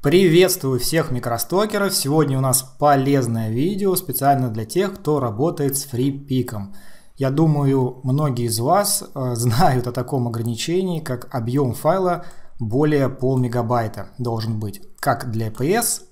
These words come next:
так и для джипега. И если с джипегами обычно проблем не бывает, то вот, э, с епсами, с векторными, такое часто случается, что он получается меньше, чем полмегабайта. Особенно,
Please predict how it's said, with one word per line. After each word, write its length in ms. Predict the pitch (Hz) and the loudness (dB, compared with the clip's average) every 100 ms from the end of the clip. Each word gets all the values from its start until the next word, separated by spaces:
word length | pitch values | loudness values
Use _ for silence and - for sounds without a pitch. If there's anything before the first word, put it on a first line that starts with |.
| - | -4
так 360 | 131 156 156 - | 0 0 -2 -6
и 160 | 127 | -4
для 240 | 113 113 123 | -2 -2 -2
джипега. 520 | 107 107 120 104 - - _ _ _ _ _ _ _ - | -2 -4 -4 -4 -8 -16 _ _ _ _ _ _ _ -4
И 40 | 127 | 0
если 260 | 156 143 | 0 0
с 20 | |
джипегами 480 | 123 139 165 139 120 | -2 0 2 2 0
обычно 340 | 117 135 131 110 | 0 0 -2 -2
проблем 420 | 120 123 131 113 | -2 0 0 0
не 80 | 110 | -2
бывает, 520 | 117 175 226 220 - | 2 4 6 4 -2
то 100 | 127 | -2
вот, 280 | 123 120 120 | -2 -2 -6
э, 180 | 117 | -4
с 140 | 107 - | -4 -2
епсами, 460 | 151 190 - 190 | -2 0 -2 -2
с 100 | 165 | -4
векторными, 720 | 165 165 - 147 143 143 139 135 | -2 -4 -4 -4 -2 -2 -2 -4
такое 320 | 135 120 127 | -6 -4 -4
часто 340 | 123 143 - | 0 0 0
случается, 520 | 110 113 117 156 175 147 | -6 -8 -4 -2 -2 -6
что 220 | - 123 | -6 -4
он 140 | 120 | -4
получается 580 | 110 113 110 143 156 131 | -6 -8 -4 -4 -2 -2
меньше, 420 | 113 127 160 - | -2 0 0 -2
чем 220 | 127 117 104 | -4 -6 -4
полмегабайта. 840 | 135 135 120 123 117 117 101 107 | -2 -2 -2 -2 -2 -2 -4 -8
Особенно, 680 | 107 - 147 151 143 127 | -4 -2 -2 -2 0 -2